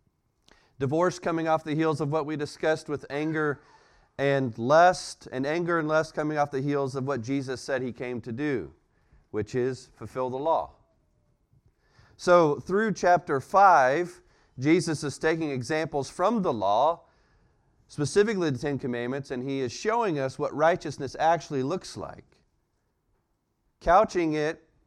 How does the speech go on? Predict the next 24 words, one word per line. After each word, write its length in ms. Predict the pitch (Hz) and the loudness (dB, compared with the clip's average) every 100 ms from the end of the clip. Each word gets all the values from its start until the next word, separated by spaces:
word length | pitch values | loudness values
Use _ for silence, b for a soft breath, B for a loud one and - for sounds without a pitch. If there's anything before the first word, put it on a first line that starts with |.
| - 131 | -12 -6
beginning 400 | 143 156 190 185 | -2 0 0 0
of 100 | 165 | 0
each 220 | 180 160 | 0 0
heading, 580 | 175 202 180 151 165 190 _ _ _ - | 2 2 2 -2 -4 -8 _ _ _ -4
"You 220 | 139 214 | -2 0
have 160 | 196 | 0
heard 180 | 170 170 | 2 0
that 320 | 160 151 143 | 0 0 -2
it 100 | 156 | -2
was 160 | 139 127 | -2 -4
said, 320 | - 139 147 | 0 4 4
or 120 | 147 | 2
it 40 | 165 | -2
was 140 | 147 | -4
told 240 | - 196 196 | -2 -2 0
to 80 | |
those 240 | 165 156 139 | 0 0 0
of 140 | 131 | 0
old, 340 | 196 190 156 131 | 2 2 0 0
but 140 | 143 | 2
I 260 | 151 196 202 | 4 4 2
say 340 | - 139 113 | -4 -4 -4
to 120 | 107 | -4
you," 320 | 95 98 123 | -8 -6 -6